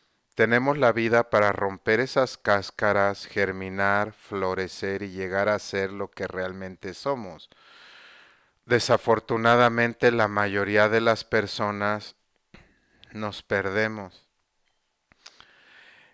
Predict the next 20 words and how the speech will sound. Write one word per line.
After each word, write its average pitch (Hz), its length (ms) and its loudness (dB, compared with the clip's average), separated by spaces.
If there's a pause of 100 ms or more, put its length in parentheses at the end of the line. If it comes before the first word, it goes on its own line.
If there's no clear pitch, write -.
(160)
y 104 540 0
nos 104 240 -4
mantenemos 110 640 0
como 110 260 0
una 117 200 0
semilla 107 520 -2
por 101 180 -2
buscar 104 440 0
la 107 140 0
seguridad 98 680 -2
constante. 101 1000 -4 (720)
Nos 101 320 -6
han 110 160 2
condicionado 101 1080 -2
a 92 80 -2
buscar 101 500 -2
la 101 140 -2
seguridad 92 760 -4
en 92 300 -8
todo. 101 420 -4